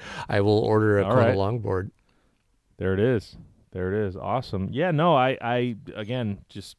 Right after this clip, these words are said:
Speaker 2: you know, we're very similar taste-wise in terms of beer. And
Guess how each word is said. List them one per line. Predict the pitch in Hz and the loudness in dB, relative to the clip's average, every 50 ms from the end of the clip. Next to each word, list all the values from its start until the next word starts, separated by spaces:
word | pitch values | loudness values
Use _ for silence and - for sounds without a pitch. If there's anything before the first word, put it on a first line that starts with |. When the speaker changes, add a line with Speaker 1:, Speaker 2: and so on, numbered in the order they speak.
| 107 107 - | -14 -14 -12
Speaker 2:
you | 104 104 | -8 -8
know, | 101 98 | -8 -6
we're | 98 98 | -6 -4
very | 95 110 110 110 107 | -4 -2 -2 -2 -4
similar | - - 113 107 110 110 110 107 107 - _ _ _ _ _ _ _ _ _ _ | -4 -6 -6 -6 -4 -4 -2 -4 -4 -6 _ _ _ _ _ _ _ _ _ _
taste-wise | - - 117 113 - - 110 101 104 104 104 104 101 - - | -6 -4 -4 -6 -6 -6 -4 -2 -2 0 -2 -2 -4 -6 -10
in | 92 92 | -12 -10
terms | - 104 101 98 - 101 | -8 -8 -8 -6 -8 -6
of | 85 | -2
beer. | - 113 117 113 104 98 90 - - - _ _ _ _ _ _ _ | 0 2 2 4 2 2 0 -4 -12 -20 _ _ _ _ _ _ _
And | 104 104 104 101 101 101 98 98 92 - | -2 0 2 2 2 2 0 0 -2 -6